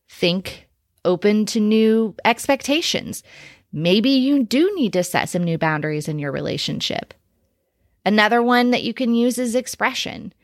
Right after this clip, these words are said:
When you think your partner checked out the server and you typically give them a shitty look, be open to a new expression. What can you do instead? Lean across the table, hold your partner's hand? Maybe.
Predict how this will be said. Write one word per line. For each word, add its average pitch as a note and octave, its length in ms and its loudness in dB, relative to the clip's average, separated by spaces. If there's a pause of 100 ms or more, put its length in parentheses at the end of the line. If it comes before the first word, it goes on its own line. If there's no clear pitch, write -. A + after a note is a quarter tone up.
(340)
When G3+ 180 0
you A3 140 4
think A3+ 240 -2
your A3+ 80 2
partner A#3 320 0
checked A#3 280 -2
out A3+ 140 0
the A3 100 -2
server G#3+ 580 2
and F#3+ 220 0
you F#3 140 -4
typically F#3+ 460 -2
give F#3 160 0
them G3 100 0
a F3+ 60 0
shitty F#3 340 -2
look, F3 440 -2 (760)
be A#3+ 160 4
open D#4+ 300 2
to D#4+ 140 0
a D4+ 60 2
new D#4 200 0
expression. - 840 -4 (160)
What G#3 200 2
can C#4 120 0
you C4+ 140 4
do C4 160 0
instead? B3 680 0 (420)
Lean F#3 220 0
across G3 300 0
the F#3+ 100 -6
table, C4+ 600 2 (120)
hold G3+ 260 -2
your G#3 80 -2
partner's G3 460 -2
hand? B3+ 480 -4 (360)
Maybe. C4+ 520 0